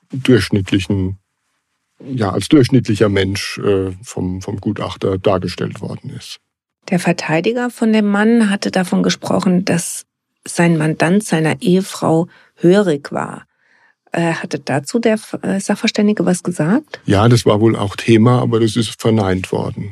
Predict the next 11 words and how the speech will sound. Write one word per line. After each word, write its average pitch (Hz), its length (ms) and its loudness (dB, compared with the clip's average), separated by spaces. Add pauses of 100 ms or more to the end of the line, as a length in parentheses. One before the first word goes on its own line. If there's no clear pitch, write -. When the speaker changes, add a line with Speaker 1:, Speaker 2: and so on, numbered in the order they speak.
Speaker 1:
Also 104 240 -2
das, - 300 -10 (600)
es - 220 -10
ist - 160 0
so 110 140 0
geschildert 104 480 4
worden, 110 280 4
dass 101 200 0
es 104 160 -4
wohl 107 180 4
die, 101 240 -2